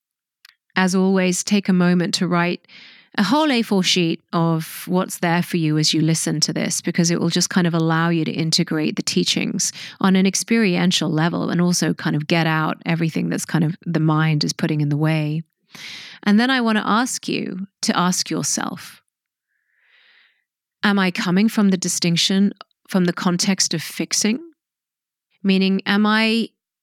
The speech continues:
prepared to letting go of what I know in order to step into new worlds and new possibilities and the unknown?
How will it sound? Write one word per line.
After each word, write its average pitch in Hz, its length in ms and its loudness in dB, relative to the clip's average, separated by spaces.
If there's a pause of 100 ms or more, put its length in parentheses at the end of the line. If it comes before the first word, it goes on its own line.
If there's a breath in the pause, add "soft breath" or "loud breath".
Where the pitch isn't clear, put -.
(140)
prepared 190 800 -2 (1080)
to 196 140 -2
letting 190 440 2
go 180 540 -2 (460)
of 160 180 0
what 165 160 0
I 160 180 0
know 151 560 -2 (260)
in 170 300 0
order 175 300 0
to 190 180 -4
step - 360 -2
into 175 260 0
new 170 500 2
worlds 170 920 -2
and 160 240 0
new 165 160 2
possibilities 170 840 0
and 160 240 -4
the 156 80 0
unknown? 156 640 0